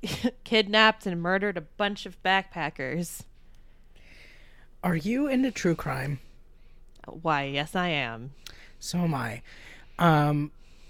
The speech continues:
Speaker 2: so you, did, you already knew about this case, like, before this movie, right? Or
Speaker 1: I
Speaker 2: did
Speaker 1: actually
Speaker 2: you
Speaker 1: did not know about this one.
Speaker 2: Oh, okay. I was just gonna
Speaker 1: I
Speaker 2: say,
Speaker 1: didn't know
Speaker 2: every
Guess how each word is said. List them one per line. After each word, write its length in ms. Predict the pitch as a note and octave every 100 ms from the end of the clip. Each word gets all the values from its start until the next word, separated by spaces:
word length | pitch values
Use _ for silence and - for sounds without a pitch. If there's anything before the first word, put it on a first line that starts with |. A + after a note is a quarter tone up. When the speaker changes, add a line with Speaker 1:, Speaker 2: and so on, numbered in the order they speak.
| - - -
Speaker 2:
so 200 | - G3
you, 280 | F#3 F#3 C#3+ D#3+ -
did, 300 | F#3 D#3 E3+
you 160 | A#3
already 240 | A3 F3 D#3+
knew 160 | D3+
about 220 | D3+ B2
this 140 | B2+ -
case, 440 | - C3 - -
like, 220 | C3+ A#2
before 320 | B2 - C3 A#2
this 140 | -
movie, 260 | B2+ A2 A2+
right? 300 | A2+ A#2 - - - - - - - - - - - - - - - - - -
Or 60 |
Speaker 1:
I 40 | C4+
Speaker 2:
did 80 | E4+
Speaker 1:
actually 320 | A4 - A#4
Speaker 2:
you 60 | C#4+
Speaker 1:
did 180 | D4+
not 420 | B3 A#3 G#3+ G3+ F#3+
know 160 | E3+
about 260 | D#3+ C#3+ D3+
this 200 | C3 -
one. 400 | C3 C3+ B2+ - - - - - -
Speaker 2:
Oh, 300 | F#3 F3+ D#3+
okay. 380 | D#3+ - C3+ C#3+ -
I 120 | E3+ G3+
was 120 | G3+
just 180 | A3 -
gonna 140 | G3+
Speaker 1:
I 0 |
Speaker 2:
say, 240 | A3 B3
Speaker 1:
didn't 100 | C4+
know 120 | A#3
Speaker 2:
every 60 | G#3